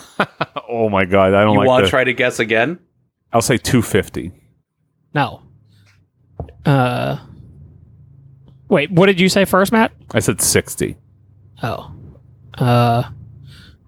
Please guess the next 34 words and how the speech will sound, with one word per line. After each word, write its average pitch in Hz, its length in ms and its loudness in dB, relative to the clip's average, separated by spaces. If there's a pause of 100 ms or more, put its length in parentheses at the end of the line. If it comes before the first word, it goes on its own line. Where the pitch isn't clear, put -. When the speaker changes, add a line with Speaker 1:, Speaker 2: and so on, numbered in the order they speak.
(680)
Speaker 3:
maybe 151 200 -2
she's - 300 -4
a 165 40 0
fucking - 300 -4
psycho 151 260 0
and 120 80 -2
is 120 80 -4
putting 151 200 -2
out 139 80 -6
three 151 160 2
hundred 160 220 4
dollar 131 240 2
ones. 139 320 -2 (460)
Speaker 2:
Fro 185 520 2
on 170 300 4
the 139 100 0
nose, 131 560 0
two 220 260 -2
ninety-nine. 135 920 0 (380)
Speaker 1:
Oh, 123 280 2 (100)
well, 139 180 0
that's - 100 -8
not 110 160 0
on 80 100 -6
the 69 60 -14
nose. 82 460 -8
More 101 120 -4
like - 80 -8
the, 82 160 -6
one 82 80 -10
Speaker 2:
Well 107 200 2
Speaker 1:
of 82 60 -4
the 90 80 -2
nostrils. - 520 -6